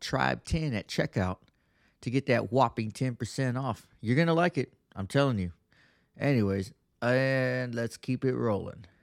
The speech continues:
Also, also, um,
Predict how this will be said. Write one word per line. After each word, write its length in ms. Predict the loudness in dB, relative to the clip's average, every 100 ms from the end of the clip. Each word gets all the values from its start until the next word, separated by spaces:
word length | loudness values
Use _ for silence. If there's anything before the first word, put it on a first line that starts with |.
| _ _ _ _ _
Also, 720 | 0 2 2 0 2 2 0 -6 _ -4
also, 640 | 2 2 2 2 2 0 -6 _ _
um, 520 | 4 6 6 2 -2